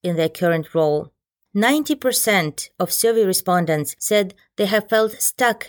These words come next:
in their role over the past year. Thirty-three percent said they feel that way often or always.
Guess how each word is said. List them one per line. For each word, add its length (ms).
in 140
their 160
role 480
over 180
the 100
past 460
year. 340
Thirty-three 420
percent 460
said 380
they 180
feel 380
that 320
way 240
often 500
or 180
always. 640